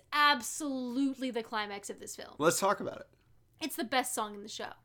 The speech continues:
Speaker 2: Yeah, this was a jam.
Speaker 1: Honestly, magical Mister Mistopheles,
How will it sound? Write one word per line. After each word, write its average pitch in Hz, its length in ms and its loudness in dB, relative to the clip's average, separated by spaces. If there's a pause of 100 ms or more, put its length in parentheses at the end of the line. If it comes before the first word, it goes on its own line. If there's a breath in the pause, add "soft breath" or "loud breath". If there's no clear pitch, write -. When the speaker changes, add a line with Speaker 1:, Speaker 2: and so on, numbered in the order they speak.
Speaker 2:
Yeah, 151 240 6
this 131 240 2
was 214 160 0
a 143 80 2
jam. 147 480 -2 (240)
Speaker 1:
Honestly, 381 640 6 (320)
magical 294 440 2
Mister 302 560 -2
Mistopheles, 262 720 -2